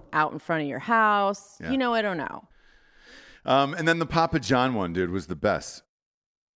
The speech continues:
Speaker 2: The Papa John one was, was the greatest yesterday. Like, what the fuck is wrong with this guy?
Speaker 1: What did he say?
Speaker 2: The actual Papa.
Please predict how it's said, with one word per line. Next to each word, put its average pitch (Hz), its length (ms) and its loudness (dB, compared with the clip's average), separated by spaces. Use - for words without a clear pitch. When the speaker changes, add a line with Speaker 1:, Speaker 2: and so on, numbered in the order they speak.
Speaker 2:
The 90 140 -8
Papa 117 320 -2
John 113 300 -4
one 87 160 -4
was, 82 340 -10
was 85 640 -10
the 87 80 -12
greatest 123 460 -8
yesterday. - 400 -16
Like, 76 200 -14
what 131 300 -10
the - 100 -6
fuck - 500 -14
is 80 140 -10
wrong 120 200 -6
with 262 140 -6
this - 180 -14
guy? - 180 -16
Speaker 1:
What 170 140 -8
did 151 180 -10
he 156 140 -12
say? 95 160 -10
Speaker 2:
The 98 100 0
actual 123 420 -2
Papa. 143 420 -4